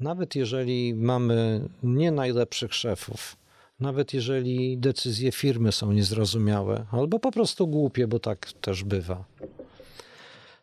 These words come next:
no to jeżeli wiesz, po co to robisz, to jesteś w stanie to też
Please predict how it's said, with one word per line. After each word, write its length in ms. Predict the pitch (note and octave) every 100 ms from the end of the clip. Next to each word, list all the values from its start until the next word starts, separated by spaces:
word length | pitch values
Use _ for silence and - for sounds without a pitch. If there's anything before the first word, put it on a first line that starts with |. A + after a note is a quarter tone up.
| _ -
no 260 | B2+ C#3+
to 160 | - C#3+
jeżeli 400 | C#3 B2+ D3 C3+
wiesz, 240 | A#2 C#3+ -
po 160 | D#3
co 160 | - B2
to 160 | -
robisz, 580 | G#2+ G2 G2+ D#3+ - - _ _ _ _ _
to 100 | -
jesteś 360 | A#2+ - B2+ -
w 60 | -
stanie 340 | - A2+ A2+
to 200 | - A#2
też 320 | - B2+ -